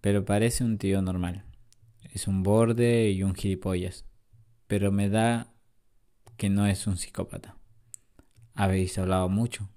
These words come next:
preguntó mientras ordenaba bien sus cubiertos. Bastante, mentí. Nuestras conversaciones casi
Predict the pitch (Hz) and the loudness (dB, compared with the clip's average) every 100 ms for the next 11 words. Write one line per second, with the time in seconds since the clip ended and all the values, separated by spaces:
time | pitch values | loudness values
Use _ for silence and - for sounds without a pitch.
0 | - - 98 95 95 - 117 117 117 107 | -14 -6 -2 -2 -4 -4 0 0 0 2
1 | 98 95 95 95 90 92 92 98 98 95 | 0 0 0 0 0 0 0 2 2 0
2 | 95 95 95 101 - 92 87 85 - - | 0 -2 -2 -8 -10 -6 -6 -6 -10 -20
3 | - _ - _ - - - - _ _ | -20 _ -20 _ -20 -20 -20 -20 _ _
4 | _ _ - 117 - 135 135 - - - | _ _ -2 -2 0 0 0 -4 -16 -16
5 | - 95 82 87 92 - _ _ _ 104 | -6 -6 -4 -4 -6 -12 _ _ _ -6
6 | 98 101 - 98 101 98 95 98 98 - | -4 -4 -4 -4 -2 -4 -4 -6 -6 -2
7 | 131 127 120 - 113 - 113 113 123 | -2 0 -4 -6 -6 -4 -2 -2 -6